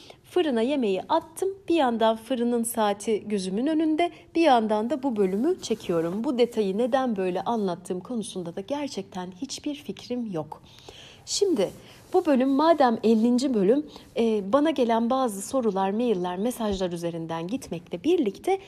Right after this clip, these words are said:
bölüm sonunda da kendimi şöyle bir değerlendirmek istiyorum.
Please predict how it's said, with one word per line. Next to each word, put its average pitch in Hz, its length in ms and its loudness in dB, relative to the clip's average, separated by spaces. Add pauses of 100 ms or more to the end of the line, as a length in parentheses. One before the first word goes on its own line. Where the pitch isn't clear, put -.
(180)
bölüm 294 320 2
sonunda 214 460 -2
da 349 120 -2
kendimi 247 440 -2
şöyle 226 440 2
bir 285 180 -4
değerlendirmek 180 760 -2
istiyorum. - 420 -16